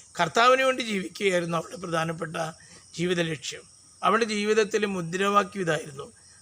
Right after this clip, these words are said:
സഭയുടെ ഒരു കുഞ്ഞായി ജീവിച്ചു മരിക്കുക എന്നുള്ളതാണ്. പ്രിയപ്പെട്ടവരെ, ഈ അമ്മയുടെ ജീവിതം നമുക്കൊരു മ-, നല്ല മാതൃകയാണ്. വേദപാരംഗതർക്ക് വേണ്ടി നമ്മൾ പ്രാർത്ഥിക്കുമ്പോൾ ഏറ്റവും ആദ്യം വരുന്ന പേര്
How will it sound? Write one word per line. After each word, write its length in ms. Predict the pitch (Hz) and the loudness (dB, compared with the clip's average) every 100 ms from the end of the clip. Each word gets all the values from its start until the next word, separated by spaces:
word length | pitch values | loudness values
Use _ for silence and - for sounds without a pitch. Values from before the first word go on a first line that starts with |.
| - | -12
സഭയുടെ 840 | - 170 175 196 220 220 233 240 240 | 0 4 4 4 2 6 6 6 4
ഒരു 160 | 202 | 0
കുഞ്ഞായി 680 | 196 - 185 170 175 175 175 170 - - - | 0 -2 -4 -2 2 2 2 -2 -10 -20 -10
ജീവിച്ചു 460 | 165 160 220 160 185 | -8 -6 -6 -4 -2
മരിക്കുക 580 | 170 156 156 - 165 160 | -2 -2 -4 -6 -4 -4
എന്നുള്ളതാണ്. 760 | 160 151 143 143 - 139 - - - _ - - 190 | -4 -6 -8 -10 -12 -14 -16 -20 -20 _ -20 -10 0
പ്രിയപ്പെട്ടവരെ, 680 | 196 180 156 175 156 151 - - - - - | 2 2 -2 0 0 -2 -10 -20 -20 -14 -4
ഈ 140 | 269 | -2
അമ്മയുടെ 500 | 247 202 180 196 202 | 2 2 2 2 0
ജീവിതം 360 | 180 180 180 180 | 0 0 0 0
നമുക്കൊരു 340 | 165 170 180 | -2 -2 -2
മ-, 220 | 170 160 | -2 -2
നല്ല 220 | - 170 180 | -4 -4 -2
മാതൃകയാണ്. 840 | 175 156 175 202 175 139 120 - - - - - - - - - | 0 0 0 -2 -2 -6 -8 -14 -20 -20 -20 -20 -20 -20 -20 -6
വേദപാരംഗതർക്ക് 960 | 175 185 208 202 196 208 208 202 190 214 | 0 2 4 4 4 4 2 0 -2 -2
വേണ്ടി 280 | 196 190 190 | 0 0 2
നമ്മൾ 220 | 185 185 | 0 -2
പ്രാർത്ഥിക്കുമ്പോൾ 720 | 175 170 165 - 180 180 180 | -2 0 0 -4 -6 -2 -2
ഏറ്റവും 500 | 165 165 - 208 202 | -2 -2 -2 -4 0
ആദ്യം 380 | 170 170 175 185 - - - - | 0 0 -2 -4 -14 -20 -20 -2
വരുന്ന 300 | 180 214 202 | 0 0 -4
പേര് 520 | 165 175 165 165 160 | -2 -2 0 0 -2